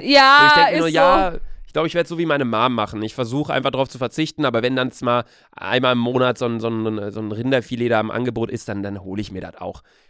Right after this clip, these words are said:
Speaker 2: Schön
Speaker 1: Ja.
Speaker 2: Bio und alles weitere. Aber
Speaker 1: Das ist
Speaker 2: diese
Speaker 1: meine
Speaker 2: Leute, die sich da,
Speaker 1: Bratwurst.
Speaker 2: die sich da jeden Morgen eine Mortadella aus dem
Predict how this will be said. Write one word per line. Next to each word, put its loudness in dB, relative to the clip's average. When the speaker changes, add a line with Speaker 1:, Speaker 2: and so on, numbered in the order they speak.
Speaker 2:
Schön -4
Speaker 1:
Ja. -4
Speaker 2:
Bio 0
und -8
alles -6
weitere. -10
Aber -4
Speaker 1:
Das -6
ist -10
Speaker 2:
diese -6
Speaker 1:
meine -2
Speaker 2:
Leute, -2
die -2
sich -6
da, 0
Speaker 1:
Bratwurst. -12
Speaker 2:
die -20
sich -6
da -10
jeden -6
Morgen -6
eine -8
Mortadella -6
aus -6
dem -4